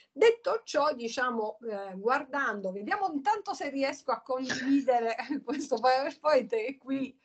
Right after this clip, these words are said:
eh, è, diciamo, condivisione, avvia trasmissione, vediamo,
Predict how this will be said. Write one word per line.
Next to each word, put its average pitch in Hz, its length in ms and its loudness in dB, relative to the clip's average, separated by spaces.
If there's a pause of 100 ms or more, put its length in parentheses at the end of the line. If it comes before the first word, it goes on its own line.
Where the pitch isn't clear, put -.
(380)
eh, 175 920 -6
è, 202 320 0
diciamo, 202 840 2 (1800)
condivisione, 226 1080 -2 (500)
avvia 202 460 -2
trasmissione, 180 1600 -4 (480)
vediamo, - 840 -8